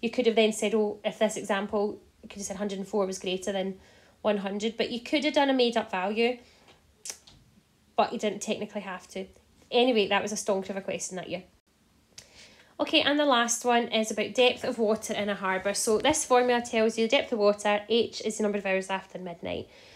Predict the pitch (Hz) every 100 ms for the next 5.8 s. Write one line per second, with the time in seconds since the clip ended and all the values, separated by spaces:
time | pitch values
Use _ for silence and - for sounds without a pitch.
0 | - - 269 285 302 - 254 - 233 -
1 | 240 220 226 220 202 214 226 233 262 269
2 | 269 262 240 240 - 214 208 208 214 -
3 | 202 202 202 208 - 208 - - 185 185
4 | - 214 - 220 214 208 190 196 190 190
5 | 180 - 202 190 190 160 -